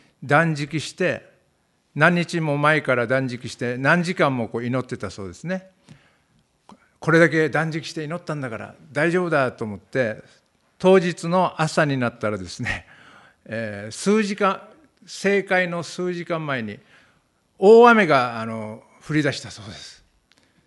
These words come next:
皆さんもシンガポール行ったことあるでしょうか？まあ、私はないんですけれども、東南アジアはですね、尋常じゃない大雨が降るんですよね。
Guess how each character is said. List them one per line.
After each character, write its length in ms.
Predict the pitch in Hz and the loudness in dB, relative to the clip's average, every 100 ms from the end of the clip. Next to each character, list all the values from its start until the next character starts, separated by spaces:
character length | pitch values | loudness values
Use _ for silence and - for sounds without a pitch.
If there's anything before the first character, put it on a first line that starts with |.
| _ _ _ _ _ _ _ _ _ _ _ - | _ _ _ _ _ _ _ _ _ _ _ -2
皆 160 | 175 | 2
さ 140 | 180 165 | 4 4
ん 100 | 139 | 2
も 200 | 139 143 - | -2 -4 -12
シ 320 | - - 180 | -16 -6 0
ン 20 | |
ガ 140 | 175 | 2
ポ 120 | 165 160 | 2 0
ー 40 | |
ル 80 | 131 | 0
行 60 | |
っ 40 | 123 | -4
た 80 | 143 | -4
こ 80 | |
と 100 | 147 | -2
あ 40 | 131 | -2
る 100 | 123 | -2
で 80 | 113 | -8
し 100 | 107 | -10
ょ 60 | |
う 40 | 95 | -12
か？ 280 | 92 - - _ | -12 -16 -20 _
ま 120 | 123 | -10
あ、 20 | 117 | -6
私 280 | 127 131 135 | -4 -4 -6
は 80 | |
な 100 | 123 | -6
い 40 | 123 | -6
ん 40 | |
で 80 | 104 | -10
す 80 | - | -16
け 80 | 101 | -20
れ 60 | |
ど 80 | - | -20
も、 60 | - _ - | -20 _ -2
東 160 | 185 | 2
南 220 | 202 196 | 4 2
ア 60 | 180 | 2
ジ 120 | 151 | 2
ア 60 | 131 | 0
は 100 | 113 | 0
で 80 | 101 | -6
す 140 | - | -12
ね、 240 | 101 95 - _ _ _ _ _ _ _ _ _ _ _ _ 233 226 220 | -12 -12 -16 _ _ _ _ _ _ _ _ _ _ _ _ _ _ -12
尋 240 | 135 190 | -4 -2
常 180 | 190 196 | 0 2
じ 60 | 190 | 2
ゃ 60 | |
な 80 | 147 | 0
い 80 | 139 | -2
大 220 | 156 165 | 0 0
雨 160 | 151 131 | 0 -4
が 240 | 101 104 - - _ _ - | -8 -12 -18 -20 _ _ -12
降 60 | 135 | -8
る 80 | |
ん 40 | 127 | -8
で 80 | 104 | -10
す 100 | 107 | -12
よ 120 | 104 | -12
ね。 160 | 165 | -12